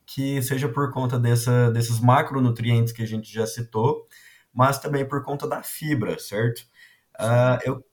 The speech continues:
Speaker 1: eu queria discutir um pouco mais com a senhora sobre como que é essa recomendação, da, essa ingestão da, da fibra da, dos nutrientes, se ele ajuda na questão da prisão de ventre, a constipação,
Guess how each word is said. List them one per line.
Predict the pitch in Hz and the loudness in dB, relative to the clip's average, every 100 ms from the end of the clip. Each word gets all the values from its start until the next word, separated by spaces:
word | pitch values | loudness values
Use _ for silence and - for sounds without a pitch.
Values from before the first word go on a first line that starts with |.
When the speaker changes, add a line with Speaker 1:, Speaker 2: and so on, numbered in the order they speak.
| _ - | _ -6
Speaker 1:
eu | 131 | -4
queria | 156 147 156 | -4 -2 -2
discutir | 151 - 151 - | -4 -6 -6 -6
um | 165 | -6
pouco | - 151 151 | -2 -2 -2
mais | 139 135 123 | -2 -2 -2
com | 131 | -4
a | |
senhora | 123 127 123 156 131 117 - _ _ | -4 2 4 4 2 -2 -8 _ _
sobre | - 139 147 | -8 -8 -6
como | - 180 185 | -4 -4 -2
que | 165 | 0
é | |
essa | 151 147 | 0 0
recomendação, | 143 131 135 135 131 120 127 127 | -2 -2 -2 2 0 0 -2 0
da, | 139 135 | 0 0
essa | 131 135 | 0 -2
ingestão | 135 143 127 131 | -2 -4 -4 -4
da, | 139 151 147 | 0 2 2
da | 151 | 0
fibra | - - 147 151 151 151 | -2 -4 -4 0 0 2
da, | 156 147 147 131 | 2 2 2 0
dos | 123 131 139 | -2 -2 -2
nutrientes, | 139 139 151 143 139 123 - - - _ _ - | -2 -2 0 2 2 0 -6 -14 -20 _ _ -4
se | 135 | 2
ele | 127 | 6
ajuda | 127 120 139 135 120 | 6 6 2 2 2
na | 117 | 4
questão | 117 113 117 | 2 2 2
da | 117 117 117 | 4 4 4
prisão | 117 117 117 | 4 4 4
de | 113 110 | 4 2
ventre, | - 131 135 117 107 | 2 4 4 2 2
a | 104 101 | 0 0
constipação, | 110 113 - - - - - 135 123 117 | -2 -4 -6 -4 -4 -4 -2 0 0 -2